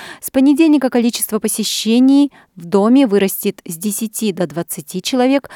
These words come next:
лимиты для встреч на открытом воздухе изменятся с тридцати до пятидесяти человек, в пабах будет разрешено не только сидеть за столиком, но и занимать стоячие места,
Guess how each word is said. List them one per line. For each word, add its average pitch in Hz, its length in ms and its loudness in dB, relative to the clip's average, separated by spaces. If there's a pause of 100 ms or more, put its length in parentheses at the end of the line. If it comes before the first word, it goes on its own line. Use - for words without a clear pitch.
(240)
лимиты 247 420 4
для 214 160 0
встреч 208 380 -6
на 208 120 -2
открытом 202 360 -4
воздухе 185 480 -4
изменятся 175 520 -4
с - 80 -10
тридцати 180 500 -10
до 160 140 -8
пятидесяти 196 600 -8
человек, 269 500 0 (280)
в - 120 -20
пабах 269 300 0
будет 202 280 -4
разрешено 196 600 -4
не 190 120 -2
только 180 300 -6
сидеть 175 340 -8
за 175 80 -6
столиком, 165 540 -6
но 165 100 -6
и 165 80 -6
занимать 165 400 -8
стоячие 175 500 -8
места, 247 440 -2